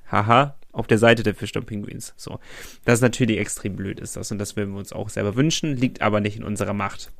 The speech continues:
Das ist Punkt eins. Punkt zwei ist, die Unterstützung der Pinguins,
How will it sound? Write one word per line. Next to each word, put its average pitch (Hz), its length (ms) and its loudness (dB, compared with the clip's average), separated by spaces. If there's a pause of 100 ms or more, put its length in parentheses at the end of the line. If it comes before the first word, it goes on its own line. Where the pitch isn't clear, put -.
(100)
Das - 280 -2
ist - 180 -14
Punkt 113 180 0
eins. 147 260 2 (360)
Punkt 135 240 2
zwei 151 260 4
ist, 151 320 -4 (540)
die 139 80 4
Unterstützung 123 640 6
der 101 80 2
Pinguins, 82 680 -4